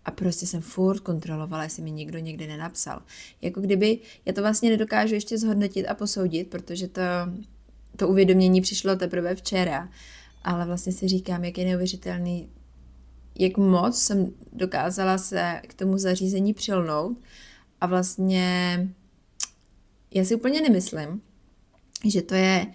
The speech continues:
o tom telefonu, ale o tom kontaktu s těma druhejma. A já jsem byla tak zvyklá sledovat ty lidi na tom Instagramu a na Facebooku, že teďkon aspoň čekám na nějakou zprávu, abych jako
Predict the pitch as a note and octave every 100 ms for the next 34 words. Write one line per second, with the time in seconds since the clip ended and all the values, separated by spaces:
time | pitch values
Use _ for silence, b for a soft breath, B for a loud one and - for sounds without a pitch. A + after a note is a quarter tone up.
0 | B B B - F#3+ A3+ A3+ G3+ G3 F3+
1 | F3 - F#3+ F#3 G#3 G#3 F#3+ F#3 F#3+ G3
2 | - G3+ G3 F3+ G#3+ F3+ D#3 G2 - E3+
3 | G3 G3+ G#3 A#3 A3 G#3+ G#3 G#3 G#3 F#3+
4 | G3 G3+ G#3+ G#3 G#3+ G#3+ A3 G3+ F#3+ F#3+
5 | F3 E3+ E3+ - F#3 F3+ F3+ F3+ F3+ -
6 | D#3+ F3 - B B B B B G3 F#3
7 | - G#3 G3+ - A3+ A3 A3 G3+ G3 G3
8 | G3+ F#3+ F#3+ A#3+ A#3+ - A3+ F#3+ F3 E3
9 | D#3 E3+ F#3 F#3 G3 - G#3